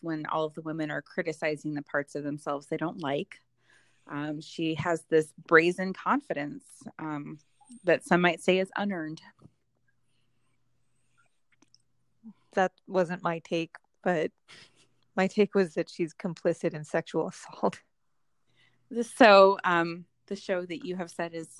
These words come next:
Speaker 1: problematic, uh, proves to be so.
Speaker 2: Mm-hmm.
Speaker 1: <laughs> Do you want, do you wanna talk about Adventure Time now?
Speaker 2: Yeah, let's talk about Adventure Time, because there was, uh,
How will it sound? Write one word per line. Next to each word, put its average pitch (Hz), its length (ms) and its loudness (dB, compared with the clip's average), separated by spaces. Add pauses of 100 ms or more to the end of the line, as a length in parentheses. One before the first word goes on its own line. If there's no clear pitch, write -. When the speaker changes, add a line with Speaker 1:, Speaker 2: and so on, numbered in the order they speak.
(300)
Speaker 1:
problematic, 190 720 4 (400)
uh, 170 200 2 (180)
proves 214 280 -10
to 226 100 -4
be 233 140 -2
so. - 160 -14 (500)
Speaker 2:
Mm-hmm. 269 380 4 (400)
Speaker 1:
<laughs> - 560 0 (840)
Do - 40 -8
you 226 40 -4
want, 220 160 -2
do - 120 -20
you 226 60 4
wanna 202 140 6
talk 185 240 -2
about 175 160 -12
Adventure 160 400 -14
Time 170 240 -12
now? 165 240 -10 (840)
Speaker 2:
Yeah, 277 180 12
let's 262 240 6
talk 285 200 8
about 254 200 8
Adventure 160 420 -2
Time, 170 500 -6
because 180 640 -2 (300)
there 185 420 -2
was, 170 400 -6
uh, 160 360 -4